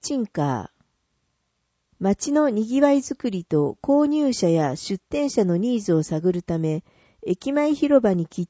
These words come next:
チンカーを出店しています。スイーツから軽食まで様々なジャンルのキッチンカーが日替わりで出店しますので、毎日違うお店が楽しめます。営業時間、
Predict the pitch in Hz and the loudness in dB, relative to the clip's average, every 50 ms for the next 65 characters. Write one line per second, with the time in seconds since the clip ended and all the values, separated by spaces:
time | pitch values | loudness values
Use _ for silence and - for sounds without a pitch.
0 | _ _ - 277 285 277 262 - 214 196 180 165 156 156 - - 160 151 - _ | _ _ -6 -4 -4 -4 -2 0 2 2 4 4 2 0 0 -4 -8 -8 -6 _
1 | - 190 196 196 - - - 175 160 156 147 147 139 139 143 - - - - _ | 0 0 0 0 -2 -2 0 0 2 2 0 0 -2 -4 -4 -8 -14 -20 -20 _
2 | _ _ _ _ _ _ _ _ _ _ _ _ _ _ _ _ _ - - - | _ _ _ _ _ _ _ _ _ _ _ _ _ _ _ _ _ -20 -10 -4
3 | 247 269 302 311 302 - - - - 208 185 175 170 - - 208 208 208 - 202 | 0 2 2 2 2 0 -4 0 2 2 4 4 2 4 6 6 6 6 6 2
4 | 190 - - 185 185 175 160 156 135 - - _ - - 226 240 277 320 302 - | 0 0 0 0 0 0 2 2 0 0 -2 _ -8 -6 -2 0 0 0 2 2
5 | 285 269 254 220 202 185 180 - 214 220 208 180 180 160 156 151 - - - 170 | 0 2 2 2 2 0 2 2 2 2 2 0 0 0 0 -4 -4 -6 -16 -18
6 | _ _ - 226 247 233 208 - - 160 151 147 143 139 120 110 - 143 - 185 | _ _ -6 -2 -2 -2 -2 -2 0 0 0 2 0 -2 -4 -4 -6 -6 -6 0
7 | 190 233 247 247 254 247 240 220 233 226 - - 202 - _ - 208 208 220 214 | 2 4 4 4 4 0 0 -2 -2 -4 -2 -6 -8 -10 _ -2 0 0 0 0
8 | - 190 190 190 196 - - 165 151 139 139 135 135 143 - _ - _ _ _ | 0 0 0 0 0 0 0 -2 0 2 2 0 0 -2 -6 _ -20 _ _ _
9 | _ _ _ - 262 285 311 311 285 262 226 - 185 175 - - 185 180 208 214 | _ _ _ 0 2 2 2 2 0 -2 -4 -4 -8 -12 -8 -6 2 4 6 6
10 | 208 196 - - 202 220 220 - - 226 202 180 - 170 156 170 175 170 - 170 | 6 4 4 2 0 0 0 0 0 2 2 2 0 0 0 0 0 -2 -2 0
11 | 160 156 147 143 135 143 - - - - _ _ _ _ _ _ _ _ _ _ | 0 0 2 0 -2 -4 -4 -8 -20 -20 _ _ _ _ _ _ _ _ _ _
12 | _ _ _ _ _ _ _ _ _ _ _ _ _ _ _ _ 233 247 262 269 | _ _ _ _ _ _ _ _ _ _ _ _ _ _ _ _ 4 6 6 6
13 | 240 262 269 262 254 233 240 - - 180 156 151 143 - | 6 4 4 4 4 0 -6 -4 -2 -2 -2 -2 -4 -8